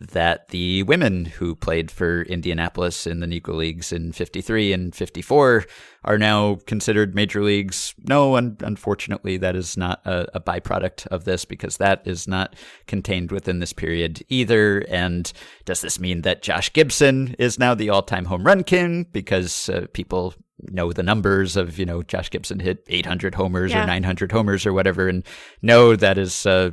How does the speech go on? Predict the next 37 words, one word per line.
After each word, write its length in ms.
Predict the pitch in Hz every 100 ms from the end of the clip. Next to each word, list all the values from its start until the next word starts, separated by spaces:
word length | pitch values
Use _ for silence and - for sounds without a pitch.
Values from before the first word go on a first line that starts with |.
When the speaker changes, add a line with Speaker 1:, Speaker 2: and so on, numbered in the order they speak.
| - -
Speaker 1:
unofficial. 840 | 90 - 123 - 107 104 95 - - _ -
That's 400 | 87 - - - -
sort 220 | - 82
of 100 | 80
a, 180 | 82 85
a 80 | 87
vague 320 | 82 82 -
number 280 | 87 80 87
that 240 | 87 -
gets 220 | - - -
tossed 300 | - 78 -
around 380 | 139 131 110 92
that 240 | 90 90 - - -
includes, 760 | - 98 - 92 82 76 - 95
uh, 260 | 85 82 80 -
non-league 760 | 85 85 82 82 82 110 95 -
games 460 | 87 87 87 87
and 180 | 87 80
exhibition 600 | - - 101 98 98 87
and 180 | 87 82
barnstorming 640 | 104 101 - 101 87 85
and 100 | 85
everything. 440 | 85 85 92 90 90
And 240 | 82 82 -
he 220 | 92 85
has 320 | 80 82 - -
fewer 320 | 95 85 82
than 280 | 87 80 80
three 260 | - 80
hundred 500 | 80 113 90 92 92 - - - -
documented 760 | 175 - 127 110 110 104 104 -
homers 520 | 101 92 95 98 - -
in 240 | 104 92
Negro 260 | 95 85 90
Leagues 280 | 87 78 -
games. 280 | 92 -
So 320 | - 123 107